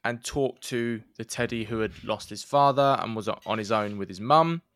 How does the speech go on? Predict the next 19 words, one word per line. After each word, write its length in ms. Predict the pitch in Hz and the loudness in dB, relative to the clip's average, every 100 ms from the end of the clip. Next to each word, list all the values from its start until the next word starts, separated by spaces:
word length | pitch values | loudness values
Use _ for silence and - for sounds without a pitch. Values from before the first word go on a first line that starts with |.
| _ _ - _ | _ _ -20 _
the 80 | - | -12
Teddy 380 | - 127 120 117 | -4 -2 0 -2
who 80 | 113 | -2
was 360 | 113 101 - - | -2 -4 -8 -4
tired 380 | - 123 120 117 | 2 6 6 2
of 100 | 110 | 0
identity 440 | 110 120 120 - | 0 -2 -2 -10
politics 560 | 117 117 113 113 - - | -2 0 0 -2 -4 -4
at 80 | |
Harvard, 560 | - 143 147 143 151 127 - _ _ _ - - | 4 8 8 8 0 -2 -14 _ _ _ -12 4
or 240 | 185 175 | 8 8
the 80 | 151 | 6
Teddy 380 | - 143 131 123 | 4 4 4 2
who 100 | 127 | 0
was 120 | 120 | 0
about 300 | 120 123 - | 2 4 2
to 80 | 117 | -4
start 460 | - 127 117 113 - | 0 6 6 6 2
this 360 | 113 107 - | -2 -2 -4